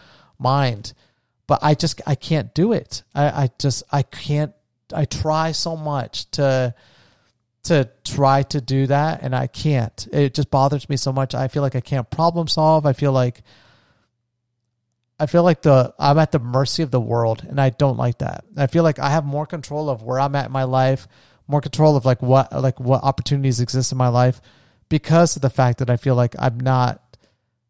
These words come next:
at someone's liberty, that I, that I need to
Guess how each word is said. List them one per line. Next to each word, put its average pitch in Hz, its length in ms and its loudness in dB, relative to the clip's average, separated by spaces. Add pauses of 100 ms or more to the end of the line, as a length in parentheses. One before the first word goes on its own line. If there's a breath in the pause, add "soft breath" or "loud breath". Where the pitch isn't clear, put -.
at 135 260 0
someone's 143 540 0
liberty, 120 760 0 (440)
that 135 160 2
I, 135 200 0 (540)
that 135 240 2
I 139 80 -2
need 139 160 -2
to 127 300 2